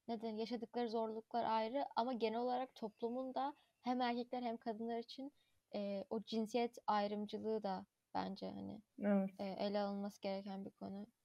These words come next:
Speaker 1: Yani sadece kadınları etkilemiyor bence, erkekleri de etkileyen bir konu zaten.
Speaker 2: Hmm. Yani kadın olmanın bu kadar fazla zorluğunun yanında aslında bence kadın olmak çok güzel bir şey. Çok fazla, e, yani bu hani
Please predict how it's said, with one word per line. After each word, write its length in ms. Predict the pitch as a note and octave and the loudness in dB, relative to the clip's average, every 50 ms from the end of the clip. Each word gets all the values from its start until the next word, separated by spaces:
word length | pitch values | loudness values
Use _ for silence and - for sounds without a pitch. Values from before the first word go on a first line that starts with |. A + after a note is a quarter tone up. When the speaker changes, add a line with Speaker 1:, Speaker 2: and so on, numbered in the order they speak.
| _ _ _ _ - | _ _ _ _ -16
Speaker 1:
Yani 120 | - G3+ | -14 -10
sadece 280 | - - G3 G3 G3 G3+ | -6 -4 -4 -4 -4 -4
kadınları 500 | - - G3+ F#3+ - G3+ G3 G3 G3 G#3 | -6 -6 -6 -4 -4 -4 -4 -2 -2 -2
etkilemiyor 600 | G3+ G3 - - - - G3+ G3 F#3+ F#3 F3+ F#3 | -2 -2 -6 -8 -8 -6 -4 -4 -4 -6 -6 -6
bence, 240 | F#3 F#3 F#3+ - F#3 | -8 -6 -4 -4 -4
erkekleri 500 | F#3 F#3+ - - - _ - F#3+ F#3+ - | -4 -4 -6 -8 -8 _ -6 -6 -6 -6
de 60 | - | -10
etkileyen 460 | - - - - - - - D2 - | -12 -10 -12 -10 -8 -8 -8 -8 -10
bir 40 | G#3 | -12
konu 220 | - - - - - | -14 -14 -14 -14 -12
zaten. 360 | - - - - _ - - _ _ _ _ _ _ _ _ _ - - _ _ _ _ _ _ _ _ _ _ _ - - | -12 -12 -12 -14 _ -20 -20 _ _ _ _ _ _ _ _ _ -20 -20 _ _ _ _ _ _ _ _ _ _ _ -12 -6
Speaker 2:
Hmm. 360 | - G3 G3+ G3+ F#3+ F#3+ G3 G3 - _ _ _ _ _ _ _ _ _ _ _ _ _ _ _ _ _ _ _ _ _ _ _ _ _ _ _ _ _ _ _ _ _ _ - | -4 -2 0 0 0 -2 -4 -6 -10 _ _ _ _ _ _ _ _ _ _ _ _ _ _ _ _ _ _ _ _ _ _ _ _ _ _ _ _ _ _ _ _ _ _ 8
Yani 180 | G#3 G3+ G3+ | 8 10 12
kadın 260 | G3+ - A3+ G#3 A#3+ B3 | 12 12 12 12 12 12
olmanın 380 | B3+ B3 B3+ C4 C4+ C#4 B3+ | 12 12 12 12 12 12 12
bu 60 | B3+ | 12
kadar 320 | C4 - B3+ C4 B3+ B3+ B3+ | 12 12 12 12 12 12 12
fazla 240 | C4 B3 A#3+ C4 B3 | 12 12 12 12 12
zorluğunun 640 | G#3+ A#3 A3+ A3 A3+ A3+ A#3 A#3+ A#3 A#3+ B3 B3 | 12 12 12 12 12 12 12 12 12 12 10 8
yanında 360 | B3 A#3 A3 A3 A#3 A#3 B3+ A#3+ | 8 8 10 10 12 12 12 12
aslında 360 | A3 G#3+ A3 - A#3+ A3+ G#3+ | 12 12 12 10 8 10 12
bence 240 | G#3+ A3 A3 A#3 A3+ | 12 12 10 10 8
kadın 280 | - G#3+ G3 G3+ G#3+ | 10 10 10 10 10
olmak 360 | G#3+ G#3 G#3 A3+ A3+ A3+ - | 10 10 10 10 8 6 6
çok 240 | - - G#3 G3+ - | 8 6 6 8 6
güzel 280 | G3 F3+ F3+ E3+ E3+ E3+ | 10 12 12 12 12 12
bir 60 | F3 | 8
şey. 320 | - - F#3 F#3+ A3+ A#3 - - _ _ _ _ - _ _ _ _ - | 6 6 8 8 8 6 0 -6 _ _ _ _ -20 _ _ _ _ 10
Çok 220 | - G#3+ G#3 - | 12 12 12 12
fazla, 680 | - A3+ G#3 G#3 G3+ G3 G#3 A3 G#3+ G#3 - - - - _ _ _ _ - | 12 12 12 12 12 12 12 12 12 12 12 12 6 -2 _ _ _ _ 6
e, 40 | G3+ G3+ F#3+ F#3+ F#3+ F#3+ F#3+ F#3+ F#3+ - - _ _ _ _ _ _ _ _ _ _ _ _ _ _ _ _ _ - | 8 8 10 10 8 8 8 6 4 2 -4 _ _ _ _ _ _ _ _ _ _ _ _ _ _ _ _ _ 12
yani 160 | G3+ G3 F#3+ | 12 12 12
bu 80 | G#3+ | 12
hani 280 | A3+ A3 A3 G#3 F#3+ | 12 12 12 10 8